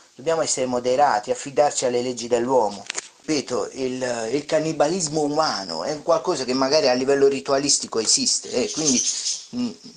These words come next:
non escludo che ci sia davvero questo, ma ti ripeto, è un qualcosa che dal mio punto di vista, dal tuo punto di vista o dal punto di vista di miliardi di persone è una cosa inaccettabile, ma ci sarà sempre qualcuno, qualche testa di cazzo, qualche,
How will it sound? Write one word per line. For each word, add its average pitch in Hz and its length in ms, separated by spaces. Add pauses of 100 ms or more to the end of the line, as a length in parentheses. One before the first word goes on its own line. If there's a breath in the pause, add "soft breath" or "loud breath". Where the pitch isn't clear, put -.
(520)
non 160 200
escludo 190 460
che 147 160
ci 160 180
sia 165 240
davvero 143 600
questo, 101 460
ma 143 160
ti - 140
ripeto, 160 460
è 123 80
un 131 140
qualcosa 139 600
che 123 300 (380 loud breath)
dal 147 180
mio 175 160
punto 143 240
di 139 120
vista, 139 280
dal 135 240
tuo 170 180
punto 139 240
di 135 140
vista 127 300
o 123 40
dal 139 220
punto 170 240
di 139 100
vista 131 260
di 120 140
miliardi 135 840
di 120 120
persone 135 560 (240 loud breath)
è - 60
una 120 120
cosa 131 220
inaccettabile, 127 720
ma 113 240 (380 loud breath)
ci - 140
sarà 143 200
sempre 131 360
qualcuno, 131 840
qualche 120 440
testa 123 300
di 135 140
cazzo, 113 440
qualche, 120 500